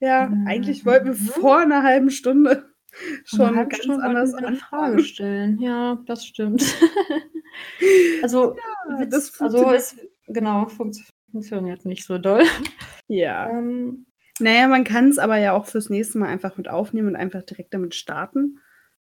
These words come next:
Speaker 2: Könnte
Speaker 1: Ähm,
Speaker 2: man,
Speaker 1: also
Speaker 2: ja.
Speaker 1: es wird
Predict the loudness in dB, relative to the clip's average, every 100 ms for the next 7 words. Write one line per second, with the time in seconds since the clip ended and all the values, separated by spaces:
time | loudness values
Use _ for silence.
0 | _ _ _ _ _ _ _ _ _ _
1 | -2 2 4 2 2 -2 -2 -2 -2 -4
2 | -4 -4 -4